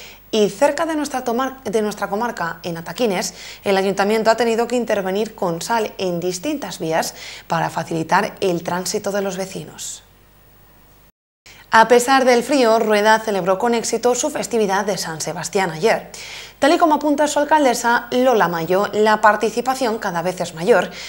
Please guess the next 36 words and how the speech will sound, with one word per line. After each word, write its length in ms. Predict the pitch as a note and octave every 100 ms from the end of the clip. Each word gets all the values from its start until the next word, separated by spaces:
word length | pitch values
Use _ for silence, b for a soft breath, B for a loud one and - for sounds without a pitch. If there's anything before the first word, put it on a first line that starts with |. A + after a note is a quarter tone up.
| B B
y 140 | G#3
asegura 520 | G3+ G3 G#3 A3 A#3
que 140 | A#3 G#3
las 220 | G3 G3+
bajas 280 | C4+ A3 -
temperaturas 720 | F3 C4 C#4 F3 E3+ G#3 - B B B
no 120 | C4+ E4
han 80 |
sido 220 | E4 D#4+ F4
motivo 460 | D#4+ C4+ C4+ D4
para 240 | B3+ G#3 G3
que 100 | G3
los 140 | F3+
vecinos 380 | F3 F3+ G#3+ C4
se 120 | G#3+
quedaran 380 | E3 F3 G3+ G3
en 100 | D#3
sus 220 | D#3 D3+
casas, 420 | C#4 C4 D#3+ - B B B
pues 200 | - A#3+
desde 220 | A#3+ A3+
el 100 | A#3+
mismo 300 | B3+ C#4+ C#4
sábado, 480 | C4+ D4 A#3 G3 A#3+
con 180 | - F3+
el 140 | F3+
concurso 500 | F3+ G#3+ B3+ C#4 -
de 120 | G3 C4+
tortillas, 600 | F3 - F3 G3 A3 - B B -
hasta 280 | E3 -
el 80 | D#3+
domingo, 420 | D#3 F#3+ G#3 B3
con 260 | C#4 A3 F#3+
una 140 | F#3
actuación 480 | E3+ F3+ E3 G3 F3
musical, 480 | C4 G3+ F3+ E3+